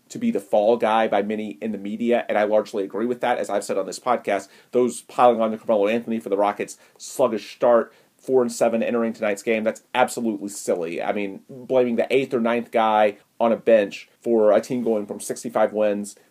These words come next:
to four and seven, I mean, it's just ridiculous. That's like saying if the Astros to start next year are below five hundred in the middle of May and then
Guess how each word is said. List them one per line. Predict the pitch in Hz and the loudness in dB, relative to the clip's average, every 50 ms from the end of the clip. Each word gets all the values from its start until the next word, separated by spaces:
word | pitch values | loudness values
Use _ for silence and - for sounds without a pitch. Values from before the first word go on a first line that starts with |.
| _ - | _ -10
to | - - | -10 -8
four | - 131 123 117 | -2 0 0 0
and | 107 101 | 0 -2
seven, | - - 110 107 104 98 92 92 101 _ _ _ _ - | 0 0 2 2 2 0 -2 -2 -6 _ _ _ _ 0
I | 123 | 2
mean, | 127 120 113 | 2 2 2
it's | 110 101 - | -2 -4 -6
just | 123 113 - | -10 -10 -8
ridiculous. | 110 104 110 104 98 - 98 90 90 90 | -8 -4 -4 -4 -4 -4 -6 -6 -6 -2
That's | - 113 107 - - | -2 -2 -2 0 0
like | 113 107 - | -2 -2 -2
saying | - - 110 104 101 101 101 - | -2 -2 0 0 0 -2 -4 -4
if | - 104 107 - - | -4 -4 -4 -4 -4
the | - 104 | -4 -2
Astros | 92 104 110 113 - - - 117 104 98 98 98 - | 0 0 0 -2 -2 -4 -4 -2 0 0 -2 -4 -6
to | - 104 | -12 -10
start | - - 110 - - | -4 -2 -2 -2 -2
next | 104 - - - | -4 -10 -10 -8
year | 117 110 104 101 101 101 - _ _ | -6 -4 -2 -2 -4 -6 -10 _ _
are | - - 120 | 0 0 2
below | 113 110 98 113 113 | 2 2 2 2 2
five | 110 - 117 107 - | 2 2 0 0 0
hundred | - 113 113 107 107 | 0 -2 -2 -2 -4
in | 104 | -6
the | 101 | -4
middle | 98 101 104 104 | -4 -4 -2 -2
of | 98 90 | -4 -2
May | 98 104 107 104 101 95 92 92 - - | -2 0 2 4 4 2 0 -2 -6 -4
and | - 113 110 107 | -2 -2 0 0
then | 107 107 104 101 101 98 95 | 0 0 0 -2 -4 -8 -10